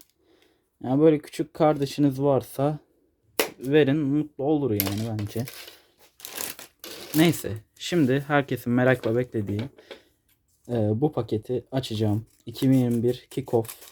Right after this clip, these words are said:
Umarım çok güzel bir kart çıkar. Şimdi arkasını da bir göstereyim. On altı pakette bir, e, Top Master Invisible'da elli beş pakette bir çıkıyormuş. E, umarım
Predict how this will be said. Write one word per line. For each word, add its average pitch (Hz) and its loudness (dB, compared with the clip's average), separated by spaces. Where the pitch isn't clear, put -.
Umarım 131 4
çok 123 -4
güzel 117 0
bir 104 -6
kart 117 -10
çıkar. - -14
Şimdi 110 -4
arkasını 131 2
da 120 6
bir 113 0
göstereyim. 107 -2
On 139 6
altı 156 4
pakette 139 -4
bir, - -4
e, 110 2
Top - -2
Master 151 2
Invisible'da 143 2
elli 131 -2
beş 147 0
pakette 107 -6
bir - -4
çıkıyormuş. - -4
E, 110 2
umarım 151 4